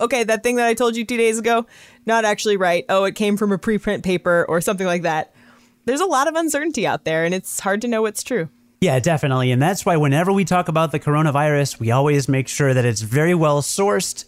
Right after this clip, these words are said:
Speaker 2: and or we talk to experts. You can actually find special coverage on covid nineteen from Curiosity Daily on curiosity daily dot com.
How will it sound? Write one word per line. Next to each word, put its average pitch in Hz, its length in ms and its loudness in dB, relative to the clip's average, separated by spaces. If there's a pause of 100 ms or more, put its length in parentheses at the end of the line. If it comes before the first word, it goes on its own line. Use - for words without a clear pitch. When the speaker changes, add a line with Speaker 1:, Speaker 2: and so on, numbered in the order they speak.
Speaker 2:
and 180 340 2
or 175 500 2
we 143 260 2
talk - 280 -2
to 147 140 -2
experts. 139 600 -4 (340)
You 151 140 6
can 170 100 2
actually 175 220 2
find 156 260 2
special 170 340 0
coverage 151 440 0
on 135 120 0
covid 143 300 2
nineteen 127 460 2
from 131 180 0
Curiosity 123 560 2
Daily 123 420 2
on 143 220 2
curiosity 131 580 2
daily 160 260 2
dot 190 200 0
com. 262 280 -2